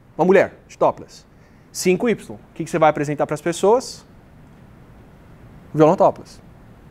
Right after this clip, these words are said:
Basicamente isso que o algoritmo tá fazendo. L-, lembra da história da, da, da professora descobrindo que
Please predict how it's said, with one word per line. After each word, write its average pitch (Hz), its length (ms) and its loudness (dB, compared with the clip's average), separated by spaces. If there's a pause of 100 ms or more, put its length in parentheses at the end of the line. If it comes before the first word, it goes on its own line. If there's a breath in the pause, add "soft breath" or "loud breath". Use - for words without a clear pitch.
(520)
Basicamente 269 600 4
isso 233 100 -2
que 247 60 2
o - 20 6
algoritmo 208 300 0
tá 208 80 -2
fazendo. 127 420 -2 (440 loud breath)
L-, 165 200 0
lembra 175 360 4
da 175 80 6
história 165 380 4
da, 135 200 2
da, 123 260 0
da 117 180 -2
professora 147 640 -2 (460)
descobrindo 151 500 -2
que 131 400 -4